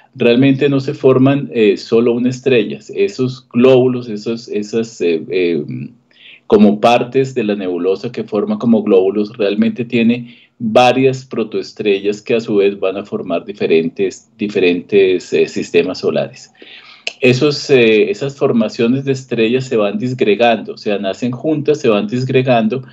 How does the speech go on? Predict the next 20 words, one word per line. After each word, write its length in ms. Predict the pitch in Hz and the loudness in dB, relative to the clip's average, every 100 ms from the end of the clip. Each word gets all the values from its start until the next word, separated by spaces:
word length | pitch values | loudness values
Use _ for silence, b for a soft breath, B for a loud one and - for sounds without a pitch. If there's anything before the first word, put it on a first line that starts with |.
| B B B B | B B B B
y 140 | 139 | 2
algunas 420 | 131 110 113 117 | 4 2 0 0
de 80 | 120 | 0
ellas 240 | 110 98 | 0 -2
pueden 300 | - 107 113 | -4 -4 -2
quedar 240 | 123 117 101 | 0 0 0
asociadas 640 | 110 120 - 101 110 120 | -2 -8 -4 0 0 0
en 120 | 110 95 | -6 -12
estrellas 520 | - 87 90 101 104 | -12 -6 -4 -4 0
dobles 480 | 107 120 117 98 92 | 4 4 2 -2 -6
o 80 | |
triples, 560 | - 101 104 107 165 - | -10 -8 -8 -6 -10 -2
o 220 | 165 165 | 2 2
pueden, 540 | - 120 117 117 131 - | 4 4 4 2 -4 -10
como 240 | - 113 104 | -6 -4 -2
en 60 | |
el 60 | 101 | -2
caso 340 | 101 95 117 | -2 -2 0
del 140 | 113 104 | 0 -2
Sol, 400 | - 101 104 | -2 0 -2